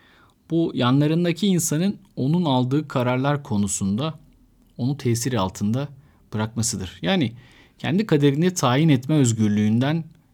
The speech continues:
kendini mahrum bırakmak. Çoğu insan bu nedenle yola yalnız çıkmak ister. Ama şunu biliriz ki yani yol zaten hep zorlu olmuştur ve zorlu olacaktır. Yani bu nereye gittiğimizden bağımsız. Yani her yol zorludur.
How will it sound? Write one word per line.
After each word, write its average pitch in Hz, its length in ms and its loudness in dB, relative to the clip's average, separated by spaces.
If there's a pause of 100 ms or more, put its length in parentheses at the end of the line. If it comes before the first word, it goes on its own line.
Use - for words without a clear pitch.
(140)
kendini 113 380 -2
mahrum 101 400 0
bırakmak. 87 480 -8 (120)
Çoğu 240 240 2
insan 226 420 2 (120)
bu 180 220 0
nedenle 120 400 4
yola 151 240 2
yalnız 131 340 4
çıkmak 98 280 -6
ister. - 320 -8 (520)
Ama 175 160 -2
şunu 185 260 2
biliriz 160 300 0
ki - 80 -8
yani 98 280 0
yol 170 240 -2 (500)
zaten 143 440 0
hep 143 200 -4
zorlu 110 320 2
olmuştur 95 500 -2
ve 110 120 -6
zorlu 107 300 -2
olacaktır. 95 520 -6 (120)
Yani 123 300 -6
bu 131 200 -6 (260)
nereye 123 420 0
gittiğimizden 101 600 -2
bağımsız. 98 480 -4
Yani 101 200 -10
her 143 320 -4
yol 110 260 2
zorludur. 98 400 -2